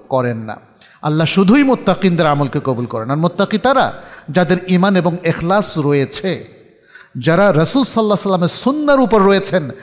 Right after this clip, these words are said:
তারাই হলেন মুত্তাকিন। আল্লাহ বলছেন শুধু তাদের আমলই আল্লাহ তাআলা কবুল করেন। অতএব এর বত্ত-, ব্যত-, ব্যত্যয় কখনো পাওয়া যাবে না।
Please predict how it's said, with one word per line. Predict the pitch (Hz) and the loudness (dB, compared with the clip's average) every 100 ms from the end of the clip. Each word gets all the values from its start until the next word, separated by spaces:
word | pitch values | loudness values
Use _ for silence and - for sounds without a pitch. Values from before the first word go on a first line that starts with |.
| - - | -10 -2
তারাই | 160 185 | 2 4
হলেন | 175 240 302 330 - - - _ _ _ - | 6 4 4 -2 -10 -20 -20 _ _ _ -6
মুত্তাকিন। | 156 - 143 160 127 104 - - - | -6 -2 -2 -2 -4 -6 -14 -20 -8
আল্লাহ | 165 160 147 | -4 -2 0
বলছেন | 160 - 147 - | -2 0 -4 -4
শুধু | - 175 165 | -4 0 0
তাদের | 165 151 147 160 | 0 -2 0 0
আমলই | 151 165 170 | 2 2 0
আল্লাহ | 135 135 | 0 -2
তাআলা | 151 165 | -2 -2
কবুল | 147 131 | -2 -4
করেন। | 120 120 110 - - _ - | -4 -6 -6 -12 -20 _ -6
অতএব | 202 214 | -2 0
এর | 196 190 | 2 0
বত্ত-, | 165 170 - 170 170 | 0 -4 -6 -4 -2
ব্যত-, | 175 - - | -4 -6 -4
ব্যত্যয় | 170 170 196 | -4 -2 -2
কখনো | 180 147 185 214 | -2 -2 -2 -2
পাওয়া | 151 127 | -2 -2
যাবে | 135 117 | -4 -4
না। | 113 | -10